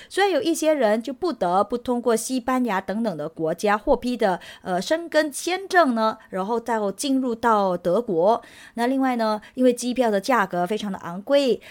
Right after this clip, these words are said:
德国政府对中国政策呢，也可能会影响着中国游客的访客的意愿。那对于德国政府的新的规定，德国和中国旅游界呢，都给予了一个，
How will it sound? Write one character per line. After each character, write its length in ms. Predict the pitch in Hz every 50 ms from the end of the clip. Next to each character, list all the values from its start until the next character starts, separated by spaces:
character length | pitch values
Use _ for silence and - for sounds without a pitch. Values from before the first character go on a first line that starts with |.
| - - _
德 200 | 294 330 403 415
国 220 | 339 339 349 359
政 260 | 359 - 403 359 311
府 300 | 247 - 208 196 185 175
对 240 | 185 - 240 226 220
中 220 | 208 - 254 254 247
国 160 | 202 185 185
政 180 | - 233 220
策 160 | 226 - 233 220
呢， 180 | 208 196 190 -
也 120 | 185 202
可 300 | 240 240 - 233 190 165
能 180 | 143 147 170 190
会 140 | 220 247 233
影 240 | 185 175 180 214 220
响 180 | - 202 151
着 200 | 165 185 175 175
中 200 | 170 - 262 269
国 140 | 254 226 190
游 180 | 185 180 170 180
客 160 | - 233 208
的 120 | 196 175
访 240 | - - - 170 160
客 120 | - 214
的 120 | 220 202 180
意 240 | 165 214 233 214 214
愿。 340 | 254 247 233 226 214 180 - _ - - - - - - -
那 120 | 202 208 220
对 160 | 285 285 277
于 220 | 247 226 233 240
德 180 | 240 226 220 226
国 160 | 226 226 233
政 160 | 233 311 285
府 100 | 220 196
的 140 | 180 180 185
新 240 | - - 285 302 311
的 80 | 254
规 240 | 226 - 269 285 302
定， 320 | 262 330 339 320 277 214 - - - - - - -
德 220 | - 311 349 403
国 200 | 392 - 320 339
和 200 | 320 311 302 302
中 200 | 285 370 392 381
国 220 | 311 285 247 240 254
旅 220 | 254 240 208 165
游 160 | 139 151 190
界 180 | 208 - 262 247
呢， 180 | 233 226 214 214
都 140 | 247 247
给 220 | 247 - 185 202 208
予 100 | 185 151
了 160 | 147 156 143
一 80 | 143 165
个， 260 | - 202 196 180